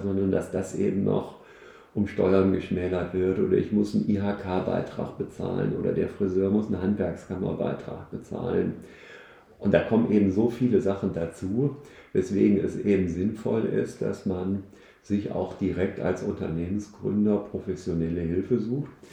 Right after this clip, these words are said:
Und das kann auch dann durchaus die Industrie- und Handelskammer oder die Handwerkskammer sein, die gerade für Gründer auch viele Informationen zur Verfügung stellen.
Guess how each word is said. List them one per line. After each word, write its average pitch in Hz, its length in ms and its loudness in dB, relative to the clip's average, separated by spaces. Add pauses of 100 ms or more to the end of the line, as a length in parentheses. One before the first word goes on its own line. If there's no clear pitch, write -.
(200)
Und 104 100 2
das 95 180 6
kann 90 200 -2
auch - 160 -6
dann 92 180 0
durchaus - 540 2
die 123 100 2
Industrie- 123 520 2
und 117 180 -2
Handelskammer 113 640 -2
oder 110 180 4
die 98 200 -2
Handwerkskammer 104 840 -2
sein, 101 320 -2 (500)
die 104 140 2
gerade 92 340 2
für 92 300 0
Gründer 98 520 2
auch - 140 0
viele - 300 -2
Informationen 92 800 -2
zur - 140 -14
Verfügung - 500 -8
stellen. - 340 -14